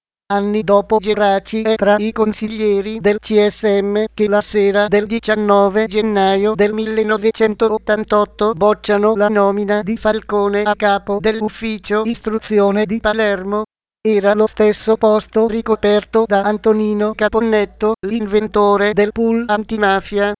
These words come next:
Sembrava scontato che la successione toccasse a Falcone.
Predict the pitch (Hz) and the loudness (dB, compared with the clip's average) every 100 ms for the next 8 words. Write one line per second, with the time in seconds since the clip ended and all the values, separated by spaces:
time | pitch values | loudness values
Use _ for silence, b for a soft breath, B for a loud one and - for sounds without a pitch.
0 | _ - 214 220 208 202 196 202 214 - | _ -8 -4 -2 -2 -2 -2 -2 -4 -2
1 | 214 214 208 196 202 220 - 208 208 208 | -2 0 0 0 -2 -6 -2 0 0 0
2 | 226 - 214 - 214 208 208 220 220 214 | -4 -2 -4 0 0 2 0 -2 -2 -2
3 | 208 202 - 208 208 208 214 220 - 208 | 0 0 -2 -4 -2 0 -2 -2 -2 0
4 | 202 202 | 0 -2